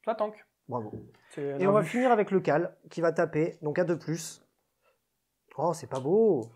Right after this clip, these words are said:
Speaker 2: C'est de la force huit, euh, c'est sur du deux plus, ça te fait deux sauvegardes à pénétration armure de moins deux pour trois dégâts par trois dégâts.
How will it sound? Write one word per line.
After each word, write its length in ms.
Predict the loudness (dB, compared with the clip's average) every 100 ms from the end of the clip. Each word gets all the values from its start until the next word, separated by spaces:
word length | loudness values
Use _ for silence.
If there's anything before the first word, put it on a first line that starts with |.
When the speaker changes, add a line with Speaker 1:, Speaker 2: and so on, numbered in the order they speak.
| _ _ _
Speaker 2:
C'est 140 | -2
de 80 | 2
la 100 | 2
force 220 | 2 -2 -2
huit, 420 | -2 -4 -2 4
euh, 300 | 6 6 4
c'est 160 | 0
sur 140 | -6 -4
du 100 | -4
deux 120 | -6
plus, 200 | -8 -12
ça 160 | -10 -10
te 120 | -10
fait 240 | -8 -8 -6
deux 320 | -2 0 0
sauvegardes 420 | 0 2 4 2
à 40 |
pénétration 400 | 2 -4 -6 -4
armure 200 | -2 0
de 80 | 0
moins 160 | 2 2
deux 140 | 2 -2
pour 120 | -8
trois 180 | -2 0
dégâts 240 | 2 2
par 140 | 0 -4
trois 160 | -2
dégâts. 340 | -2 0 2